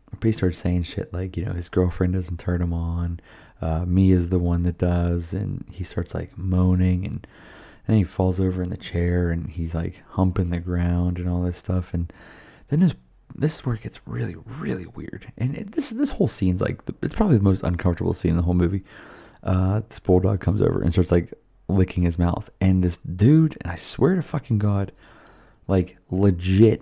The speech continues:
made out with this bulldog, like, fucking gross.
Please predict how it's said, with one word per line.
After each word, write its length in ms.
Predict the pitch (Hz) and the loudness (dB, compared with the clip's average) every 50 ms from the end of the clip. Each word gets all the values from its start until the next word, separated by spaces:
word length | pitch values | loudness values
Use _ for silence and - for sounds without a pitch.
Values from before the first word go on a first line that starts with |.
| _ _ - | _ _ -6
made 480 | - 87 87 90 92 95 95 95 92 92 | -4 0 2 4 4 6 6 6 6 4
out 260 | 92 90 90 - - | 4 2 2 0 0
with 140 | 85 85 - | -4 -4 -2
this 160 | 87 85 82 | -4 -4 -4
bulldog, 520 | - 85 85 87 - - - - - - | -4 -4 -4 -4 -6 -8 -10 -12 -12 -10
like, 340 | - - 87 - - - - _ _ _ _ _ _ _ _ _ _ - | -8 -8 -8 -8 -10 -14 -20 _ _ _ _ _ _ _ _ _ _ -20
fucking 1000 | _ - - - - - - - - 160 156 147 - - 151 147 147 143 127 - - | _ -20 -20 -20 -20 -20 -14 -8 -6 -6 -6 -6 -4 -2 0 2 2 2 2 0 -4
gross. 680 | - - - 95 92 90 90 - - - - - - - | -8 -4 -2 0 0 0 0 -2 -6 -12 -14 -18 -20 -20